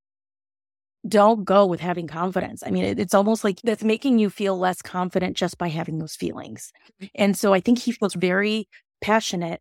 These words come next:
Speaker 1: about talking about these kids and having them have people that are like-minded near
Speaker 2: Mm-hmm.
Speaker 1: them.
Speaker 2: Mm-hmm.
Speaker 1: You know, and, and knowing that that's okay, that this is how I am.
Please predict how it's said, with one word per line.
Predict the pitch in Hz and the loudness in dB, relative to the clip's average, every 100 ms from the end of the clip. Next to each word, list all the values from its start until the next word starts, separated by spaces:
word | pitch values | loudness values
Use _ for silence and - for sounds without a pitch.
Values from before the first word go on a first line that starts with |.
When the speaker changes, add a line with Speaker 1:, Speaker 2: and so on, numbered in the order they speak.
| _ _ _ | _ _ _
Speaker 1:
about | - 180 180 175 180 202 _ _ | -2 2 4 4 2 -2 _ _
talking | - 220 - 226 | -4 -2 0 2
about | 196 180 | 2 0
these | 190 - | -4 -8
kids | - 180 170 160 _ | -6 -2 -2 -4 _
and | 196 | -6
having | 185 185 214 240 214 | -4 0 2 2 4
them | 190 | 2
have | 180 165 170 180 202 _ _ _ _ _ - | 0 -2 0 -2 -4 _ _ _ _ _ -6
people | 233 214 | -2 0
that | 208 | 0
are | 185 | 0
like-minded | 165 185 - 165 180 180 170 175 - - | 0 -2 -2 -6 -4 -4 -4 -8 -12 -2
near | 190 180 | 0 2
Speaker 2:
Mm-hmm. | 208 | -2
Speaker 1:
them. | - - - _ _ _ 214 | -6 -12 -20 _ _ _ -20
Speaker 2:
Mm-hmm. | 202 196 196 - _ - | -12 -10 -12 -16 _ -10
Speaker 1:
You | 170 | -8
know, | 160 160 _ | -8 -10 _
and, | 208 208 | -2 0
and | 196 | 2
knowing | 190 220 285 | 4 6 6
that | 220 | 6
that's | 208 214 | 4 2
okay, | 214 - - 208 208 175 - | 2 0 0 2 2 0 -2
that | 202 185 | -2 0
this | 175 | 0
is | 202 - | -2 0
how | 175 | 0
I | 170 | 0
am. | 180 - - - | -2 -6 -12 -16